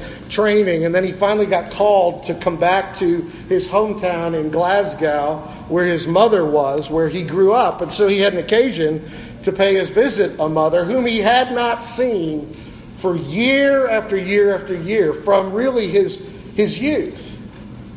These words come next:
So, of course, many changes had happened. He decided to go see her.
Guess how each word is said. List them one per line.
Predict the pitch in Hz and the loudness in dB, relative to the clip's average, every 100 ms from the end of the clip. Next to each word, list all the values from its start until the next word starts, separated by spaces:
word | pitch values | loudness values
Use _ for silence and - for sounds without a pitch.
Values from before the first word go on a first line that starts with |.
| - | 0
So, | 240 | 4
of | 208 | 4
course, | - 220 - | 4 0 2
many | 208 196 | -2 -2
changes | - 202 196 156 151 135 | -2 -2 -2 -2 -4 -2
had | 165 143 | -2 0
happened. | 175 196 185 127 110 - - - - | 2 2 0 -4 -6 -12 -16 -16 -6
He | 196 | -2
decided | 202 208 247 233 185 | 0 4 6 4 0
to | 170 | 0
go | 180 175 | 2 0
see | - 226 202 | 0 -2 0
her. | 165 147 | 2 2